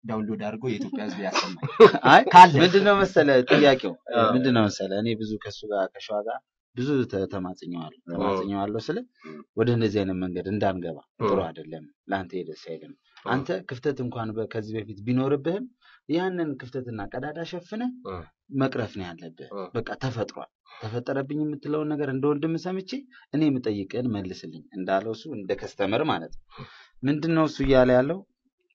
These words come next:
Speaker 2: ራይት መብት አለው ያሳየው በቪዲዮ
Speaker 3: አዎ።
Speaker 2: የኔ፣ የሳሚጎ፣ የሳሚዳ
Speaker 3: አዎ።
Speaker 2: በዛ ራይት መብት የሚፈልገውን መመለስ ይችላል።
Speaker 3: አዎ።
Speaker 2: ለምሳሌ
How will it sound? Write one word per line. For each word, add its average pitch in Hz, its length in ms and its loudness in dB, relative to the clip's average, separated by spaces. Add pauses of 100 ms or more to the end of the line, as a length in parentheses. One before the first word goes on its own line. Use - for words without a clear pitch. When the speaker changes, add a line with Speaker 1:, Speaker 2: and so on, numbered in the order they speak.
(300)
Speaker 2:
ራይት 120 260 2
መብት 120 260 2
አለው 82 220 0 (400)
ያሳየው 98 480 -4
በቪዲዮ 92 380 -6 (160)
Speaker 3:
አዎ። 101 180 -4 (100)
Speaker 2:
የኔ፣ 95 240 -10 (180)
የሳሚጎ፣ 95 460 -12 (140)
የሳሚዳ 95 420 -10 (260)
Speaker 3:
አዎ። 104 160 -2
Speaker 2:
በዛ 120 180 -2 (120)
ራይት 151 220 -2
መብት 180 220 -8 (440)
የሚፈልገውን 165 640 0 (280)
መመለስ 123 400 2
ይችላል። - 280 -20 (260)
Speaker 3:
አዎ። 120 140 -8
Speaker 2:
ለምሳሌ 127 460 -2